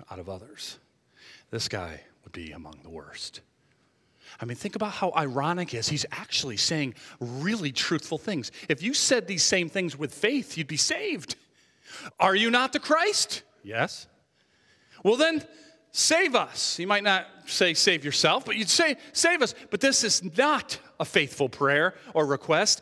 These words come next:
This is bitterly sarcastic and angry. And you know what? If you're supposedly the Christ, then why don't you do something about it? Joining what everyone else was saying. Remember last week we said that, that they saw the cross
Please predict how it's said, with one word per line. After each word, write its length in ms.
This 160
is 120
bitterly 460
sarcastic 840
and 100
angry. 560
And 240
you 100
know 160
what? 380
If 160
you're 160
supposedly 560
the 120
Christ, 420
then 120
why 140
don't 260
you 140
do 220
something 380
about 380
it? 120
Joining 480
what 100
everyone 300
else 200
was 120
saying. 220
Remember 280
last 240
week 160
we 80
said 240
that, 180
that 220
they 140
saw 240
the 100
cross 800